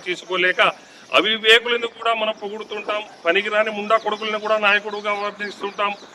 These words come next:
ఆయన నాయకత్వ లక్షణాలు లేకుండా లోభి గుణముతో మందిని ముంచి దుర్బుద్ధితో బతికే దుర్మార్గులను కూడా నాయకులుగా పరిగణించబడతారు.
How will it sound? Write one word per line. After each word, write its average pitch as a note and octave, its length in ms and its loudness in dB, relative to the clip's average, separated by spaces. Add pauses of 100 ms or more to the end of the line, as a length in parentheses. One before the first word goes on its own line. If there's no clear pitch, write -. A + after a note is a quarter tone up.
(640)
ఆయన F3+ 200 6
నాయకత్వ G#3+ 920 4
లక్షణాలు A3 500 0
లేకుండా A3+ 340 0
లోభి G#3+ 360 0
గుణముతో A3+ 480 -6
మందిని G#3 360 -4
ముంచి G#3+ 420 -8
దుర్బుద్ధితో F#3 1080 -6
బతికే A3 340 0
దుర్మార్గులను G#3 1160 2
కూడా A3 340 2
నాయకులుగా G#3+ 560 0
పరిగణించబడతారు. F#3+ 1000 -2